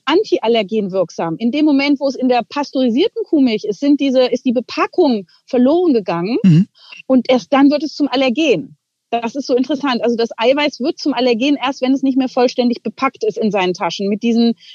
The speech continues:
Speaker 1: Mikronährstoffen.
Speaker 2: Okay. Spannend. Jetzt könnte ich mir aber vorstellen, wenn ich in die Apotheke gehe und sage, ich hätte gerne Kuhstallpillen, <laughs> dass ich da etwas schräg angeguckt werde.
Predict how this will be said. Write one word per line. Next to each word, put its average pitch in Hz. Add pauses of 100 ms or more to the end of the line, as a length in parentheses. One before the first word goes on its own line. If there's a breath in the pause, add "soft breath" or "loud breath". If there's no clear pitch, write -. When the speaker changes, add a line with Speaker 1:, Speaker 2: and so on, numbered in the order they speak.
Speaker 1:
Mikronährstoffen. 165 (160)
Speaker 2:
Okay. 185 (260)
Spannend. 135 (340 loud breath)
Jetzt 190 (200)
könnte 233
ich 233
mir 240
aber 220
vorstellen, 220
wenn 208
ich 220
in 196
die 196
Apotheke 214
gehe 226
und 208
sage, 196
ich 208
hätte 208
gerne 190
Kuhstallpillen, 233
<laughs> -
dass 233
ich 190
da 190
etwas 190
schräg 202
angeguckt 214
werde. 233